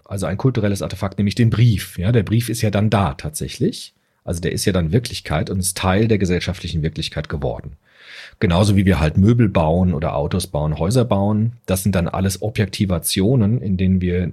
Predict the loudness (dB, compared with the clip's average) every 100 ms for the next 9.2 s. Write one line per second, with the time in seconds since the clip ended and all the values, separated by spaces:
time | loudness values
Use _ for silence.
0 | -6 -4 2 2 4 2 2 -4 -2 -2
1 | 0 0 0 -4 _ -6 -6 0 0 0
2 | 0 0 2 0 0 2 2 2 0 -2
3 | -4 -4 -4 -6 0 2 4 2 2 0
4 | 2 0 -2 _ -10 -10 -10 -4 -2 0
5 | -2 -4 -8 -6 0 -2 0 -2 -2 -4
6 | -4 -4 -4 -2 0 0 -2 -8 -12 _
7 | _ -20 -16 -12 -14 -14 0 0 4 4
8 | 4 0 0 0 0 2 2 2 4 4
9 | 2